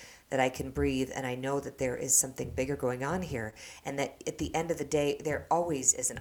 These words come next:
option. We can always find somebody, like Lisa talked about, you know, when the pandemic hit, do you really need to use your car every day? No, you don't. Do you really, can you connect with your community and have a roommate and, you know, whatever it is that you need to do to get creative for your income,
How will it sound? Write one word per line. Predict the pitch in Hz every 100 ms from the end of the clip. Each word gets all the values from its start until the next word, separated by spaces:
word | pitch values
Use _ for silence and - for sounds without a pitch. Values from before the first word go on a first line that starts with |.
| -
option. | 107 - 123 113
We | 120
can | 160 -
always | 156 165 160
find | - 131 127 123 120 -
somebody, | - 151 147 143 135 131 123 - -
like | 147 147 - - -
Lisa | 156 - 139
talked | 175 165 -
about, | 151 127
you | 139
know, |
when | 131
the | 123
pandemic | - 147 151 139 135
hit, | 160 -
do | 127
you |
really | 117 147 185
need | 196 196
to |
use | 185 190
your | 196
car | 190 190 190
every | 185 185
day? | 185 190 190
No, | 220 294 123
you | 120
don't. | 120 202 262 - -
Do | - 143
you | 143
really, | 147 151 156 - -
can | - 170
you | 160 160 156 -
connect | 170 151 156
with | 151 151
your |
community | 147 147 143 147 151 160
and | 131 127 - - -
have | - 135
a | 143
roommate | 139 160 156 156 156
and, | 127 - - -
you | 143
know, | 135
whatever | 117 139 165 190 233
it | 226
is | - 185 202
that | -
you | 175
need | 180 175
to | 160
do | 139 165
to |
get | 156 151
creative | - 135 120 143 160 147
for | - 143
your | 127
income, | - 139 147 160 151